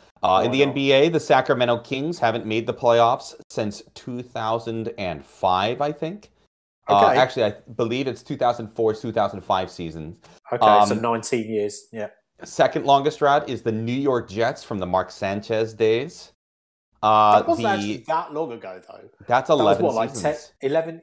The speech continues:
Speaker 2: Yeah, but it's not that long. Yeah, okay, fair enough.
Speaker 1: But just to go further into that, the second longest drought in the N F L,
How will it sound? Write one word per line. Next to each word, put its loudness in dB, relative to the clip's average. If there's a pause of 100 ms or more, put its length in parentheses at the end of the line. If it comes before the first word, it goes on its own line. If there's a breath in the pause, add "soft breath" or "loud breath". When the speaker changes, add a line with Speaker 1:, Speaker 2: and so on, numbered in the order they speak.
Speaker 2:
Yeah, -8
but -12
it's -8
not -8 (260)
that -12
long. -16
Yeah, -10 (160)
okay, -4
fair -12
enough. -14 (340)
Speaker 1:
But 0
just -2
to -10
go 2
further -4
into -12
that, -6
the -8
second -10
longest -6
drought -4
in -16
the -8
N -6
F -8
L, -4